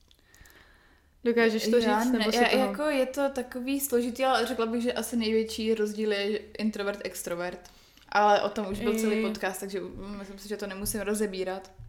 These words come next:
Speaker 1: Mhm.
Speaker 2: Ale že to je přesně o tom, že, no, jak to, jak to bylo řečený?
Speaker 1: Jo, jo, jo. Já to ještě chápu tak, že ačkoliv jsme ve spoustu věcech, jak vlastně o tom byl ten podcast,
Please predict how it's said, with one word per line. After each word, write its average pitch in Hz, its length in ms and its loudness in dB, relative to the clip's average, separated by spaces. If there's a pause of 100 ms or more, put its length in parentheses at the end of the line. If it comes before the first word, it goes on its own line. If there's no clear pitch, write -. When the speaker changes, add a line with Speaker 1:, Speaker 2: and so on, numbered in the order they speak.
(100)
Speaker 1:
Mhm. 247 300 0 (400)
Speaker 2:
Ale 220 180 0
že 214 100 -4
to 214 100 -6
je 208 80 -2
přesně 208 380 -4
o 214 80 -10
tom, 190 320 -10
že, 190 200 -14 (120)
no, 220 200 -8 (200)
jak 247 180 -10
to, 302 60 -12 (200)
jak 302 140 -6
to 359 100 -4
bylo 277 200 4
řečený? 277 600 -2 (280)
Speaker 1:
Jo, 262 280 8 (120)
jo, 247 140 6
jo. 220 220 6
Já 233 160 8
to 254 100 4
ještě 285 280 6
chápu 285 360 6
tak, 220 280 6
že 226 160 6
ačkoliv 262 520 6
jsme 254 420 4
ve 247 160 6
spoustu 254 520 2
věcech, 240 400 2
jak 254 100 8
vlastně 269 340 4
o 233 60 2
tom 240 140 2
byl 247 100 8
ten 262 140 4
podcast, 220 560 -4